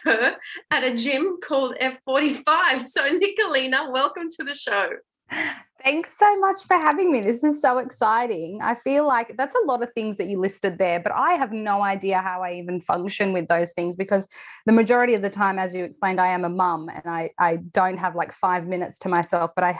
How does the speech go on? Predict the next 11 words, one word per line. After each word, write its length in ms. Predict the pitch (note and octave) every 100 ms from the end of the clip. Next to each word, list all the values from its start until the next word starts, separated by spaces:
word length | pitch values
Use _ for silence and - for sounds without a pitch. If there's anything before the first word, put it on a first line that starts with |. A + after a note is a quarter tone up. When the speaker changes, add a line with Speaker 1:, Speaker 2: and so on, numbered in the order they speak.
| - -
Speaker 2:
somehow 640 | - C4 C#4 G#3 G3+ F#3+
have 160 | F#3+
managed 560 | F3 F3+ E3+ F3 - -
to 80 | -
make 200 | F3 E3
it 60 | -
work. 360 | - - - -
<laughs> 120 | A3
Speaker 1:
Isn't 920 | D4+ D4 F4+ E4 C#4+ _ - D4+ F4
it 180 | G#4 F#4+
interesting, 880 | G#3+ A#3 B3 C#4 - - A#3+ G3 G3+